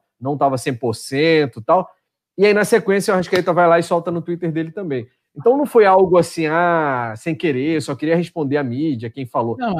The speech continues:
Speaker 2: mas aí, assim, será que, assim, aí eu, eu vou, eu vou olhar, tipo assim, o jogador, a gente sabe que o, que o cara ali não é, é, é,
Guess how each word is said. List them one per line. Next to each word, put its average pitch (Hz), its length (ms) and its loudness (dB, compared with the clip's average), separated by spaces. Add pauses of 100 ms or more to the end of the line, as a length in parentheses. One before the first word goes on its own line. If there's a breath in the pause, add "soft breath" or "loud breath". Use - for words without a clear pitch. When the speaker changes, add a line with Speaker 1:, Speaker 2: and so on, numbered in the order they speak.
Speaker 2:
mas 156 200 -2
aí, 170 360 2
assim, 147 320 -2
será 147 260 -4
que, 156 140 -18 (220)
assim, 104 460 -14
aí 98 200 -14
eu, 113 80 -6
eu 110 280 -8
vou, 120 260 -4
eu 107 40 -10
vou 117 60 -6
olhar, 123 240 -2
tipo 127 120 -10
assim, 120 140 -12
o 101 140 -8
jogador, 127 420 2
a 147 60 2
gente 147 180 0
sabe 147 520 0 (380)
que - 100 -4
o, 127 140 -2 (120)
que 139 60 -4
o 131 80 2
cara 127 320 2
ali 127 220 0
não 170 140 -2
é, 131 560 -2 (140)
é, 92 120 -20 (300)
é, 80 40 -20